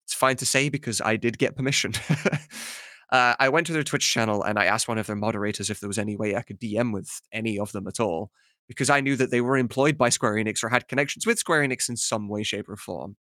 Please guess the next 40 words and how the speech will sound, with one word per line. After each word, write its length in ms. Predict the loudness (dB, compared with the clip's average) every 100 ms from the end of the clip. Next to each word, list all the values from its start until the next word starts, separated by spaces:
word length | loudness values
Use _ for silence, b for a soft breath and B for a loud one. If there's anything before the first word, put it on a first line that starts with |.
| _ _ _ _ _ _ 0
I 100 | 2
mentioned 380 | 4 2 2 0
it 100 | 0
to 120 | 0
this 160 | 0 0
person 360 | 2 0 0 -2
that 100 | -2
I 60 |
was 120 | -2
a 60 | -2
modder 480 | -2 -2 -2 -4 -2
of 320 | -2 -2 -6
the 80 | -4
scene. 440 | -4 -4 -10 -12 -18 _
Uh, 60 | -4
uh, 240 | 0 0 0
I 80 | 0
was 140 | 0
in 80 | -2
the 80 | -2
modding 220 | -2 -4
scene 160 | -8
for 120 | -6 -8
F 120 | -6
F 80 | -4
seven, 320 | -4 -6 -14 B B B 0
and 240 | 2 2
that 220 | 2 2 2
I 80 |
would 160 | 0 0
really 180 | 0 2
like 200 | 2 0
to 80 | -2
be 100 | -2
able 160 | -2
to 100 | -8
talk 240 | -6 -8 -4
to 60 | -4
somebody 400 | -4 -6 -8 -8
that 240 | -10 -12